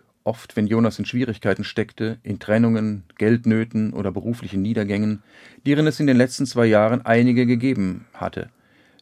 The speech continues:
Dann genügte es, wenn Jonas eine oder zwei Seiten aus Richard Steins Tagebüchern las, die Beschreibung einer drei Wochen währenden Einsamkeit zum Beispiel, endlose leere Tage in der Mansarde, während unten die Stadt und das Leben weitergingen.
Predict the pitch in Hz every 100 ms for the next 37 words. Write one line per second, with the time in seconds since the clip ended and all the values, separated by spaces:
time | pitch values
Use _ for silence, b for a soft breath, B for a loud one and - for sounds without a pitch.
0 | _ 101 113 123 123 135 151 - 143 127
1 | 120 110 104 110 120 117 - - 110 110
2 | 127 110 104 - - 98 95 104 120 123
3 | 113 98 107 113 - - 101 98 - 92
4 | 104 107 104 107 104 113 120 - b b
5 | _ 101 98 92 104 113 117 104 98 98
6 | 98 107 107 - 113 98 107 107 104 104
7 | 101 110 113 101 113 120 123 101 107 -
8 | - 135 b b b b 120 135 127 120
9 | 123 123 120 110 123 120 117 104 104 110
10 | 110 101 95 95 95 98 104 113 113 b
11 | b b 110 113 120 147 160 139 113 -
12 | - 135 120 101 95 104 107 123 127 104
13 | 113 113 - 87 -